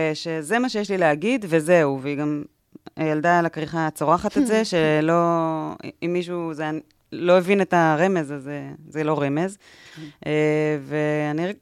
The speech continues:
Speaker 1: הרגשתי שזה ממש משקף בדיוק את העמדה החד משמעית שלך בנושא, של להגיד את מה שרוצים, אה, לא לצנזר, בלי צנזורה עצמית, אה, להקשיב ל-,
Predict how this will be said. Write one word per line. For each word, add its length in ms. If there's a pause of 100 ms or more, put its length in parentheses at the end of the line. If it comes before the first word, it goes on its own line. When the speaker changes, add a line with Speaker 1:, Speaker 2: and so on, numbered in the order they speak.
(580)
Speaker 1:
הרגשתי 400
שזה 260
ממש 260
משקף 480 (200)
בדיוק 300
את 80
העמדה 420 (640)
החד 240
משמעית 400
שלך 180
בנושא, 500
של 400 (380)
להגיד 400
את 100
מה 140
שרוצים, 640 (640)
אה, 40 (500)
לא 240 (720)
לצנזר, 800
בלי 140
צנזורה 380
עצמית, 640
אה, 200
להקשיב 420
ל-, 280